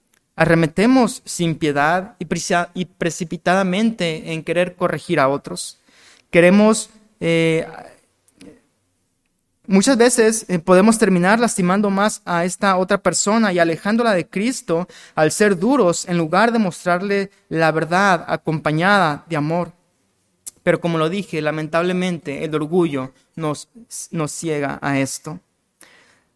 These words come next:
A veces ten-, tienen que pasar cosas en nosotros para compadecernos de los demás. Pero aunque pasar por algo similar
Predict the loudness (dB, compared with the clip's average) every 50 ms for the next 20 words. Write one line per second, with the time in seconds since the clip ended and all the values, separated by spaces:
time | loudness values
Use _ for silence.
0 | _ _ -2 0 2 4 4 2 2 0 0 0 0 0 0 -4 -8 -12 -14 -8
1 | _ -6 -6 -6 -8 -4 -4 -2 -2 0 -2 -4 -2 -2 -2 -2 0 0 2 2
2 | 2 2 0 -6 _ _ _ _ _ _ _ -20 -20 -20 _ _ 2 2 2 2
3 | 2 2 2 2 0 -2 -2 -2 0 0 0 0 2 2 2 2 2 0 -2 -4
4 | -4 -4 _ 0 0 0 0 -2 -4 -4 -2 0 0 0 0 0 -4 -6 -4 -2
5 | -2 -2 -2 -2 -6 -6 -8 -10 -12 -14 _ -4 -4 -2 -2 -2 -2 -2 -2 0
6 | -2 -2 -4 -8 -12 -14 -18 _ _ _ _ _ _ _ _ _ _ -20 -20 _
7 | -20 -20 _ _ _ _ 2 4 4 4 2 2 0 -4 -12 -18 _ _ _ _
8 | _ _ _ 0 0 0 2 0 -2 0 0 0 0 2 2 2 2 2 2 2
9 | 4 4 4 4 0 -2 -2 -2 -2 0 0 0 2 2 2 0 0 -4